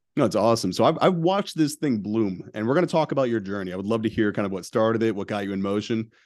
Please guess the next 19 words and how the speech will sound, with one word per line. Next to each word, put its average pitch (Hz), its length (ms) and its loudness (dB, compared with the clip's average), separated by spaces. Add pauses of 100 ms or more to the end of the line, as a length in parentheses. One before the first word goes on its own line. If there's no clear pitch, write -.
(140)
But 117 80 6
when 120 100 6
we 156 120 6
crossed 160 340 -2
paths, 107 400 -4 (140)
it 107 100 0
was 101 140 2
on 131 100 4
Instagram, 107 400 2
I 95 60 -2
believe. 98 320 -2 (800)
And 107 80 2
we 117 40 6
were 127 40 6
just 127 160 -2
talking. 120 340 4
I'm 117 80 2
like, 104 180 -2 (240)
I, 104 200 -6